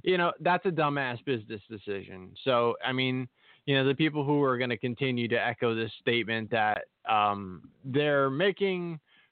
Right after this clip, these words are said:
progress in, in a different direction, that's not progress. That's fucking, uh, that's, that's not a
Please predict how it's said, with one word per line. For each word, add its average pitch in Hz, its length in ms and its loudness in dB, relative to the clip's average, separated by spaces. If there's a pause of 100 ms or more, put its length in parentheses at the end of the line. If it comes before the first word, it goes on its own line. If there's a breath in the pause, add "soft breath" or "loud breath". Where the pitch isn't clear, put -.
(120)
progress 139 680 0 (340)
in, 143 260 -6 (100)
in 151 120 -4
a 135 60 0
different 151 480 -4
direction, 131 640 -2 (160)
that's 139 300 -4
not 135 280 0
progress. 95 540 -2 (100)
That's 104 200 -2 (100)
fucking, 101 640 -2 (480)
uh, - 20 -12 (720)
that's, 127 300 0
that's 131 240 0
not 120 200 2
a 110 60 -4